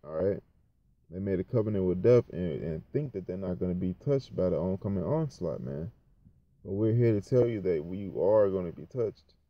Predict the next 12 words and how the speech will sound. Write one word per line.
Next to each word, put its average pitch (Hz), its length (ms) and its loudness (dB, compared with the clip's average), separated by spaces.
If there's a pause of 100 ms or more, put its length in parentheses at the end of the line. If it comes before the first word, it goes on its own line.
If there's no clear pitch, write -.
(680)
And 90 320 -4
it's 101 120 -4
in 87 100 -4
a 82 80 -2
way 101 240 4
that 92 140 -4
you're 82 100 -4
not 90 180 -2
gonna 85 180 -4
like. 107 280 0 (880)
All 71 80 -10
right? 90 260 -2